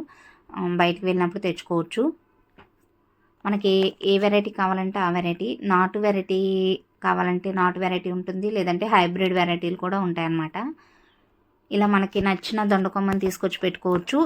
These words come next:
సిక్స్ మంత్స్‌కి ఒకసారి మొదల కంట మొత్తం కోసేస్తే, ప్రూనింగ్ చేస్తే మళ్ళీ కొత్త చిగుర్లు వచ్చి స్పీడ్‌గా పాదు అనేది పాకుతుంది. కాపు కూడా ఎక్కువగా వస్తుందన్నమాట. ఒక అర కేజీ పైనే వచ్చాయండి దొండకాయలు. నెక్స్ట్ ఇక్కడ సిమెంట్ తొట్టులో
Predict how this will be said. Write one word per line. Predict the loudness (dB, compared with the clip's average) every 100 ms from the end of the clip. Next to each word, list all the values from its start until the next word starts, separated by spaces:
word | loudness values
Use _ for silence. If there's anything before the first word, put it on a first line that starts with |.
| 0
సిక్స్ | -2 -2 2
మంత్స్‌కి | 2 2 4
ఒకసారి | 2 4 4 6 6 4 0
మొదల | 2 2
కంట | 0 0 0 0
మొత్తం | 0 -2 -6
కోసేస్తే, | -2 0 0 -2 -2
ప్రూనింగ్ | -4 -2 0 -2 -2
చేస్తే | -4 0
మళ్ళీ | 2 4 2
కొత్త | 0 -2
చిగుర్లు | 0 2 4 2
వచ్చి | 2 0 0 -8 _ _ _ _ _ _ _ _ -16
స్పీడ్‌గా | -2 2 4 4 4
పాదు | 4 4 6 4
అనేది | 4 2
పాకుతుంది. | 2 0 0 -2 0
కాపు | 4 4 4 2
కూడా | 0 0
ఎక్కువగా | 0 2 4 4
వస్తుందన్నమాట. | 2 -2 0 2 2 0 -2 -2 -4 _ -12
ఒక | 2 4
అర | 4
కేజీ | 2 2 4
పైనే | 4 4 4
వచ్చాయండి | 2 2 2 4 4 4 2 _ -2
దొండకాయలు. | 2 2 2 2 4 0 -2 -14 -20 _ _ _
నెక్స్ట్ | -6 -4 -2
ఇక్కడ | 0 2 4 2
సిమెంట్ | 2 2 2 0
తొట్టులో | 2 0 2